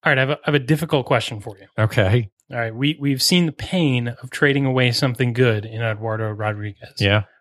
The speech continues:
Speaker 1: Whether or not he's gonna be a real starter in this league, we've, we've felt the pang of trading away something good for something that, that wasn't real in, in the, you know, couple months that we had, uh, Andrew Miller.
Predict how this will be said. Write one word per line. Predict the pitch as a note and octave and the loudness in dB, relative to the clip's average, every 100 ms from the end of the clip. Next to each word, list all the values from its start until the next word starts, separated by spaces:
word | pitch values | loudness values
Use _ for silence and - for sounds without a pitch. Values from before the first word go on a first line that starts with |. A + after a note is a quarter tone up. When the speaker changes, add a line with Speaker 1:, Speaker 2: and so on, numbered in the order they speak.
| - | -2
Speaker 1:
Whether | C#3 E3+ | 2 4
or | G3 | 2
not | F#3+ | 2
he's | F#3 E3+ | 0 0
gonna | F3+ F3 | 0 2
be | F3 | 2
a | |
real | E3 D3+ D#3+ | 0 2 2
starter | D3+ - C#3+ C#3 | 2 0 2 2
in | |
this | B2+ B2 - | 0 -2 0
league, | A2+ G#2+ | 0 2
we've, | B2 C3 B2 | 2 2 0
we've | C3+ C3 G#2+ | 0 2 0
felt | - - E3+ - | -2 -2 -2 -2
the | E3 | -10
pang | - - E3+ D#3 D3 D3 C#3+ _ _ _ _ | -8 -2 2 4 2 0 -6 _ _ _ _
of | C3 A#2+ A2+ C3+ | -2 -2 -2 -6
trading | - D3 D3+ | 2 4 4
away | D3 C3+ C3 | 2 2 2
something | - C#3+ D#3 D3+ | 2 0 0 0
good | C#3 C3 A2 A2 G#2 _ _ | 4 4 4 0 -6 _ _
for | - | -4
something | A#2 B2 B2 B2 | -2 0 2 2
that, | A#2+ B2+ | 2 2
that | B2 | -2
wasn't | A#2 B2 B2+ | 2 2 2
real | B2+ B2+ A#2 G#2 | 2 4 4 2
in, | G#2+ A2 A2 | 0 -2 -4
in | A2 A2 | -6 -6
the, | G#2+ G#2 - | -6 -8 -2
you | A#2 | -2
know, | |
couple | G#2 B2 B2 | -2 -4 0
months | A#2+ A2+ - | 0 0 -2
that | |
we | A#2+ | -4
had, | A2 B2 A#2 G#2+ - - - - - | -2 0 0 -4 -10 -20 -20 -16 -2
uh, | A#2+ A2 A#2 | 0 0 2
Andrew | C3 A#2+ | 2 2
Miller. | A#2+ A2+ F#2 | 2 0 -2